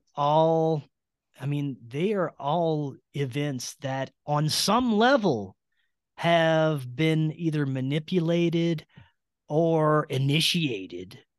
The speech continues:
by these powerful groups of people, globalists, elitists, the ones that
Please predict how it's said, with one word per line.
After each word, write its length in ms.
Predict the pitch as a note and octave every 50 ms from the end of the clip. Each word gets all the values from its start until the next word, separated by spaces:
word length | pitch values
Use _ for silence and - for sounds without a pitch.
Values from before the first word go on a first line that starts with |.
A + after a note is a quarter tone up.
| _ _ _
by 540 | B2+ A#2+ B2+ C3+ C3+ C3+ C3+ C3+ C3 B2 A#2+
these 220 | A#2 A#2+ A#2+ B2 A#2+
powerful 600 | _ - - B2 A#2+ A#2+ B2+ B2 - - C3 A#2+
groups 560 | A2 A2+ A#2+ A#2+ A#2+ A#2 A#2+ - - - - - _
of 180 | B2 A#2 A#2
people, 440 | _ - A#2 A2+ A2+ - A2 A2+ A2+
globalists, 680 | A2 - A2+ A#2 A#2+ A#2+ A2+ A#2 A2+ A2+ A2+ A2+ - -
elitists, 560 | A2+ A2+ A2+ A#2 A#2 A2+ A#2 A#2 A#2+ - -
the 100 | - A#2+
ones 380 | G#2+ A2 A2+ A#2 A#2+ A#2 A#2 -
that 220 | - A2+ G#2 G2